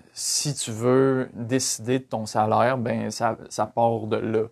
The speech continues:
Puis avoir des emails au début, oui, ça, ça va coûter un certain montant. Puis c'est pour ça que si t'as quelque chose à vendre, c'est, c'est, c'est cool, c'est déjà bon direct au début. Puis moi, je vais avoir quelque chose à proposer.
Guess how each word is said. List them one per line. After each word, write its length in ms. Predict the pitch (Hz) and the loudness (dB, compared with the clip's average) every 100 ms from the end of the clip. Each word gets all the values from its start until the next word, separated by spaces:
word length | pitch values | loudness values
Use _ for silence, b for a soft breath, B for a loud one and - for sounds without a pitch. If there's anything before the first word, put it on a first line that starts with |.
| b b b _ | b b b _
Puis 200 | 120 120 | -4 2
avoir 380 | - 117 139 160 | 6 8 8 6
des 80 | 135 | 4
emails 560 | 120 117 120 139 143 - | 2 2 2 2 0 -2
au 120 | 123 | -2
début, 300 | 117 113 120 | 0 0 -2
oui, 260 | 123 120 123 | 0 0 0
ça, 440 | - 104 107 101 - _ | -2 -2 -4 -8 -10 _
ça 140 | - 110 | -8 2
va 140 | 135 | 2
coûter 240 | 147 - 160 | 2 -2 -2
un 80 | |
certain 320 | 139 120 - 117 | 0 -2 -2 -2
montant. 480 | 110 110 107 117 - b b b b _ _ _ _ _ _ _ _ - - 139 | -2 -2 -2 -2 -6 b b b b _ _ _ _ _ _ _ _ -20 -18 -12
Puis 80 | |
c'est 80 | 143 | -4
pour 140 | 143 131 | -4 2
ça 160 | 165 | 2
que 340 | 147 131 139 139 143 - | 6 6 6 2 -8 -12
si 160 | - - | -4 0
t'as 100 | 214 | 2
quelque 160 | 185 | 4
chose 160 | 175 170 | 4 6
à 100 | 131 | 8
vendre, 280 | 123 151 151 | 6 4 -2
c'est, 480 | 127 117 110 107 | -4 -2 0 0
c'est, 340 | 107 113 110 107 _ | -2 -2 -2 -6 _
c'est 260 | - 117 - | -12 -10 -10
cool, 420 | - 143 147 135 | 2 4 4 2
c'est 360 | 120 120 113 110 | 0 -2 -2 0
déjà 340 | 113 113 117 | 2 4 4
bon 340 | 113 123 135 143 b b b - | 6 6 4 0 b b b -16
direct 380 | 113 117 127 127 | -2 2 2 2
au 80 | 117 | 0
début. 420 | 110 107 120 170 | 0 0 -2 -4
Puis 180 | 123 117 | -4 -2
moi, 380 | 117 123 147 | 2 4 4
je 60 | 147 | 6
vais 100 | 117 | 4
avoir 460 | 110 104 110 113 - | 4 2 0 0 -2
quelque 260 | 123 107 | -8 -8
chose 440 | - - 170 170 135 | -8 -2 0 2 2
à 60 | |
proposer. 680 | - 113 113 110 110 113 | 0 -4 0 -2 0 -2